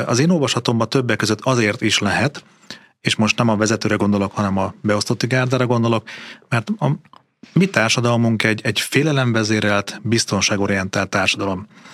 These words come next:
És hogy mondtad, hogy mindenki szereti a, a szép arcát, a jó arcát mutatni,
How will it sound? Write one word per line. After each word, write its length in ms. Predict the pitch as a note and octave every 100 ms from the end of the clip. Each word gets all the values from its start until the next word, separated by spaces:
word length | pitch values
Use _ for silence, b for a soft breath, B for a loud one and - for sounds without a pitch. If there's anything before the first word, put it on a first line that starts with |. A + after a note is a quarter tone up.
| B
És 80 | -
hogy 100 | G#2+
mondtad, 300 | C3+ D3 -
hogy 200 | - G#2+
mindenki 360 | A#2+ B2 G#2 -
szereti 360 | - G#2+ G#2+
a, 100 | G#2
a 200 | G#2+ -
szép 340 | - B2 B2 A#2+
arcát, 340 | G#2+ - G#2
a 40 |
jó 200 | G#2 A#2
arcát 300 | A2+ - G#2
mutatni, 480 | G#2+ G2+ A2+ - C3